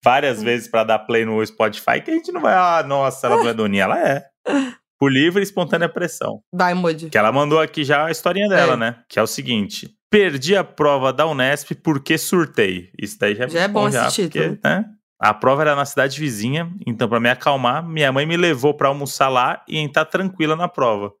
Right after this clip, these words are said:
Speaker 1: O problema é que eu surtei antes, taquei a mochila no chão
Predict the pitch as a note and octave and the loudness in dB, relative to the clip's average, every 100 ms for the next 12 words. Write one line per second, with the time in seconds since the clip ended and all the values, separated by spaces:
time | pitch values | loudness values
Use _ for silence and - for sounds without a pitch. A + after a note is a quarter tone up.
0 | _ - C3+ C3+ C3 D3 C#3+ C#3 - D3 | _ -12 -2 2 2 0 -2 -2 -2 -6
1 | C3+ D#3 C#3 A2+ - - - C3+ - - | 0 2 2 0 -4 -10 0 0 0 -2
2 | F3 F#3+ E3+ - C#3 C3 B2 - A2+ C#3 | 0 0 -4 -4 -2 -2 -2 -4 -2 -2